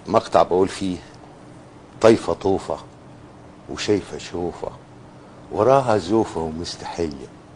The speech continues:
ليه يا حلوة هواك غية تركبي الموجة الهفية، تختفي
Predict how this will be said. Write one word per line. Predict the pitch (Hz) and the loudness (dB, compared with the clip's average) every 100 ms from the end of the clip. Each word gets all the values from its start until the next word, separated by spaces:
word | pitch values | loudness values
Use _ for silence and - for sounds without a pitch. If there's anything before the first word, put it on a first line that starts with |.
| - - - - - - - | -20 -20 -20 -20 -20 -20 -2
ليه | 120 170 160 131 | 8 10 10 8
يا | 123 | 6
حلوة | - 131 120 113 | 6 6 8 6
هواك | 92 104 110 110 - 87 | 6 4 8 8 4 -4
غية | 82 92 82 71 - - - - - - - - | 0 0 0 -6 -10 -20 -20 -20 -20 -20 -20 -4
تركبي | 107 - 165 160 127 | -4 2 6 8 6
الموجة | 110 113 143 120 95 | 2 6 8 8 4
الهفية، | 92 - 90 - 117 87 85 - - - - - - - | -2 -2 -2 6 6 6 -2 -6 -14 -20 -20 -20 -20 -4
تختفي | 120 - - 196 - 170 | -2 -2 2 4 6 2